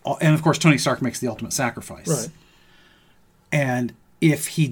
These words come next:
Speaker 1: do-, if Thanos isn't killed in the end of that movie, what's the point? And that's why
Speaker 2: Yeah.
Speaker 1: there has to be justice in these, because if you don't, what's the point?
Speaker 2: Yeah, we
Speaker 1: People can live their own miserable lives. They don't need to go to a movie and watch it.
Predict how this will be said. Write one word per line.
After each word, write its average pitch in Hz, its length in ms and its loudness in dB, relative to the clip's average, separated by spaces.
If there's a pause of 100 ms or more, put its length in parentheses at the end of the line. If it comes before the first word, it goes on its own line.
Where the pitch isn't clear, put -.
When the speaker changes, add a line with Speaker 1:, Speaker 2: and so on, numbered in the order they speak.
Speaker 1:
do-, 170 200 6
if 151 160 -4
Thanos 196 320 6
isn't 165 200 6
killed 160 220 4
in 147 80 4
the 135 100 2
end 135 100 2
of 120 40 0
that 120 140 -2
movie, 135 380 0 (1080)
what's 117 320 -2
the - 100 -4
point? - 520 -8 (1080)
And 135 80 0
that's 151 200 6
why 139 420 4
Speaker 2:
Yeah. 127 140 -6
Speaker 1:
there - 140 -6
has 143 260 2
to - 40 -4
be 139 80 0
justice 123 460 -2
in 107 60 -8
these, 104 180 -12
because 117 240 -6
if 113 80 -6
you 120 80 -4
don't, 117 260 -4
what's 110 280 -6
the - 80 -12
point? - 360 -12 (280)
Speaker 2:
Yeah, 175 100 6 (140)
we 208 140 8
Speaker 1:
People 247 180 10
can 190 180 10
live 196 220 10
their 175 120 10
own 156 200 10
miserable 156 440 8
lives. 131 420 10
They 160 100 10
don't 165 100 8
need 156 140 6
to 139 60 0
go 147 100 4
to 135 80 4
a - 20 2
movie 147 320 6
and 120 120 0
watch 135 280 4
it. 123 160 -2